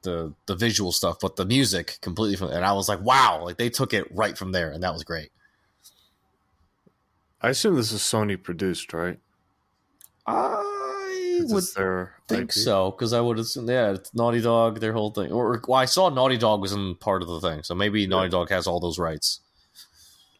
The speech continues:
Speaker 1: Maybe.
Speaker 2: Uh, I don't, I don't know. I was just thinking 'cause that might be why it's, I will say it kinda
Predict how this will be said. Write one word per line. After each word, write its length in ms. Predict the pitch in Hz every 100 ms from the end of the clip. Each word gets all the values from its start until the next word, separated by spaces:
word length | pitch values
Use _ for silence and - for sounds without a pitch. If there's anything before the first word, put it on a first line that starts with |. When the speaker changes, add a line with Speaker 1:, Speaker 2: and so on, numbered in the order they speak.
| _ _ _ _ _ _ _ _ _ _ _ - - _
Speaker 1:
Maybe. 240 | 82 82
Speaker 2:
Uh, 320 | 76 - 101 104 _ _ _ _ _ _ 98
I 120 | 95
don't, 100 | 90 -
I 140 | 113
don't 120 | 117 92
know. 40 |
I 120 | 101
was 80 | 117
just 180 | 113 -
thinking 260 | 101 87 85
'cause 320 | 98 82 - _
that 160 | 95 98
might 180 | 95
be 80 | 92
why 200 | 85 -
it's, 280 | 76 - - - _ _ _ _ - - - - - -
I 100 | 180
will 120 | 233
say 180 | - 208
it 120 | -
kinda 380 | - 220 220 139